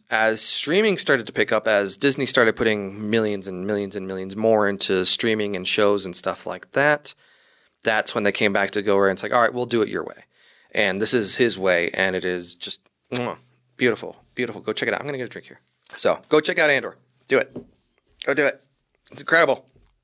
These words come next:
All right, moving on. What do we got? Uh, let me move this around. We're gonna kinda jump between topics here. Uh,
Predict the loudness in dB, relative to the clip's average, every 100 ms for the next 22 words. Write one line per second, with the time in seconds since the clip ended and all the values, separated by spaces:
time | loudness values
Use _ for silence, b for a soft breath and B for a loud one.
0 | _ _ -2 0 0 4 4 4 -6 _
1 | -4 0 2 0 -10 _ _ _ _ _
2 | _ _ _ _ _ _ _ _ 0 4
3 | 4 4 2 0 -2 -2 -2 -2 -2 0
4 | 0 0 -2 -4 -6 -2 2 2 2 0
5 | 0 -2 -6 -12 -18 -14 -2 -2 -2 -6
6 | -6 -2 2 2 2 0 0 -2 -4 B
7 | B B B -2 2 4 4 2